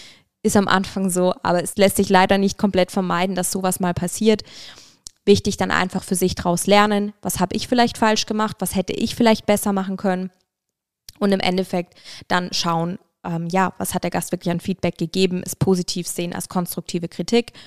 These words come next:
und dann versuchen, dein Angebot zu verbessern oder deine Unterkunft oder was auch immer eben schiefgelaufen ist. Genauso auch bei Business-Entscheidungen, die vielleicht im Endeffekt mal nicht so gut waren. Versuch natürlich immer, wenn's um hohe Geldsummen geht oder ähnliches,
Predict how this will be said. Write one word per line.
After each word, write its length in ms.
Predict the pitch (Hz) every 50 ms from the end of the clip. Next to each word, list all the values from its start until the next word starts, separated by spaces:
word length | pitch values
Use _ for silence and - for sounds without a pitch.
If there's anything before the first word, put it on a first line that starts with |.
| - - - - - -
und 180 | - 190 180
dann 160 | 175 170 170
versuchen, 360 | - - 170 - 175 175 190 185
dein 140 | 170 165
Angebot 400 | 165 165 165 165 160 - 175 -
zu 80 | - 170
verbessern 560 | - - 160 165 180 190 - - 180 175 170 - - - - -
oder 160 | - 165 160
deine 200 | 170 165 165 -
Unterkunft 720 | - 170 - 180 170 - - 170 165 165 160 - - - _ - _ _
oder 160 | - 180 180
was 160 | 165 175 - -
auch 80 | 165 -
immer 220 | - 180 165 -
eben 160 | - 175 170
schiefgelaufen 680 | 160 - 190 175 - - 175 160 156 156 160 - - 170
ist. 240 | - 170 165 - - - - - -
Genauso 440 | - 202 196 185 202 196 202 202 -
auch 200 | - - 180 -
bei 340 | - - 180 175 175 175 170 _ _ _ _ _ _ -
Business-Entscheidungen, 1040 | 208 202 - 220 208 - - 196 190 - - 190 180 180 180 185 180 180 180 180 175 _ _ _ _ -
die 60 | 196
vielleicht 440 | - - 190 180 180 180 185 - -
im 80 | 190
Endeffekt 500 | - - 185 180 180 - - 180 175 -
mal 120 | 175 175 180
nicht 180 | 208 233 -
so 120 | - 240 208
gut 260 | 202 202 202 - -
waren. 320 | 190 185 180 185 180 180 - - - - - - - _
Versuch 320 | - - 185 185 226 226
natürlich 440 | 226 220 202 - 208 190 175 175 -
immer, 220 | - 208 220 214 202
wenn's 180 | 185 180 -
um 120 | 185 165 151
hohe 200 | 175 170 165 -
Geldsummen 540 | - 185 190 214 208 - - 202 196 190
geht 160 | 185 190 185 185
oder 180 | 175 180 -
ähnliches, 600 | - - 180 185 180 175 - - 180 175 - -